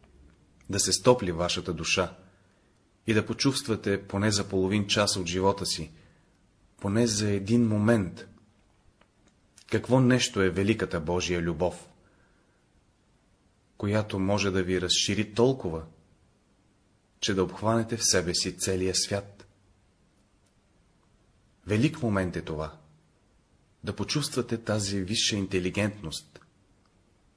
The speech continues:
да почувствате връзката между всички същества, от най-малките до най-големите,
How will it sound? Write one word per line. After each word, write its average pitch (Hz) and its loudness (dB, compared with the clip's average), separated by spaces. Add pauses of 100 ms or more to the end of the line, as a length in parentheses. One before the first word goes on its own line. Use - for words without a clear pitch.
(160)
да 95 -6
почувствате 107 -2
връзката 98 -2
между 87 -4
всички - -4 (920)
същества, - -6 (920)
от - -4
най-малките 110 0 (800)
до 87 -4
най-големите, 90 -2